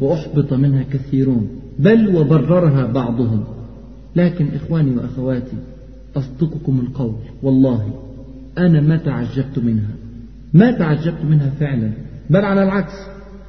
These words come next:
لو لم يحدث هذا الأمر، التعذيب والإذلال والقهر والبطش، لو لم يحدث كل هذا لتعجبت.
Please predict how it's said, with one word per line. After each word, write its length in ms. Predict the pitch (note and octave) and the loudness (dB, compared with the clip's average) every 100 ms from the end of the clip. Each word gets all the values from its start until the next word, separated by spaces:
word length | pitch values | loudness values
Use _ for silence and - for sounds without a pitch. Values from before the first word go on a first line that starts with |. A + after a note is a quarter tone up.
| - - | -8 4
لو 140 | E3 | 6
لم 200 | F3 E3 | 8 10
يحدث 560 | F#3 A#3+ E3+ D#3+ D#3+ - | 8 6 4 2 2 0
هذا 260 | F3+ E3+ D3+ | 4 6 4
الأمر، 360 | - E3+ F3+ D#3 - - - - - | 2 0 0 -2 -10 -14 -16 -18 -8
التعذيب 680 | D3 - C#3+ C3 B2+ D#3 E3 D#3+ - - - - | -8 0 0 2 4 6 6 0 -8 -12 -12 -6
والإذلال 920 | C3+ B2+ C3 A#2 B2+ C#3 D#3 E3 D#3 - - | -2 0 0 2 4 4 4 2 -2 -8 -6
والقهر 680 | B2+ A#2+ - D#3 D3+ D3+ - - C3 | -4 -4 2 2 4 0 -4 -6 0
والبطش، 680 | B2+ A#2+ F3 F#3 - - - - - - - - - | 2 4 2 0 -10 -12 -14 -16 -18 -20 -20 -20 0
لو 140 | D3 D#3+ | 6 8
لم 200 | D#3+ F3 | 10 8
يحدث 480 | A#3+ E3 E3 - - - | 8 4 0 0 -2 4
كل 220 | D4 B3 | 6 8
هذا 600 | E3 D3 C3+ G#3 - - - - - - C3+ | 6 6 4 2 0 -10 -12 -14 -16 -4 -2
لتعجبت. 520 | C#3 B2+ A#2+ - | 0 0 -2 -4